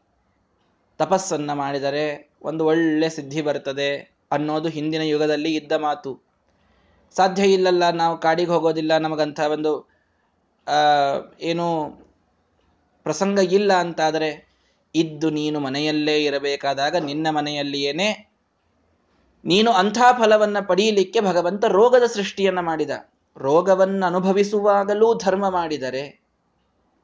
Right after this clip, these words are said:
ಅದು ನಿನಗೆ ಉಗ್ರ ತಪಸ್ಸಿನ ಫಲವನ್ನ ಕೊಡುತ್ತದೆ. ನೀನ್ ಕಾಡಿಗೆ ಹೋಗ್ಬೇಕಾಗಿಲ್ಲ, ನೀನು ಒಂದೇ ಕಾಲ್ ಮೇಲೆ ನಿಲ್ಬೇಕಾಗಿಲ್ಲ, ಏನು ಮಾಡ್ಬೇಕಾಗಿಲ್ಲ.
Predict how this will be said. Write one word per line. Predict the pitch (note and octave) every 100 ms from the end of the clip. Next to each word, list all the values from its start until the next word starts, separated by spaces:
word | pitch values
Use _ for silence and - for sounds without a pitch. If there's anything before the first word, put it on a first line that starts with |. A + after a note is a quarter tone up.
| _ _ _ _ _ _ -
ಅದು | C#3+ E3+
ನಿನಗೆ | G3+ E3 D3 F#3
ಉಗ್ರ | F#3 F3+ A3
ತಪಸ್ಸಿನ | G#3+ G3+ B3 A#3+ A#3+ A3+
ಫಲವನ್ನ | G#3 F#3+ F3+ F3
ಕೊಡುತ್ತದೆ. | E3+ D3+ D3 C3+ A#2+ - _ _ _ _ _ _ _ _ _
ನೀನ್ | - D#3+
ಕಾಡಿಗೆ | D3 D3+ F3
ಹೋಗ್ಬೇಕಾಗಿಲ್ಲ, | F3 E3+ E3+ E3 E3 D#3+
ನೀನು | C#3+ D3 C#3 B2+ - _ _ -
ಒಂದೇ | C#3+ D3+ E3+
ಕಾಲ್ | F3 D#3
ಮೇಲೆ | E3+ E3+
ನಿಲ್ಬೇಕಾಗಿಲ್ಲ, | D#3+ E3 E3+ E3+ E3 D#3+ F3 E3 B2 - _ _ _ _ _ _ _ _ _ _
ಏನು | D3+ G#3 A#3 C4
ಮಾಡ್ಬೇಕಾಗಿಲ್ಲ. | B3 G#3 F#3 D#3+ C3+ A2 -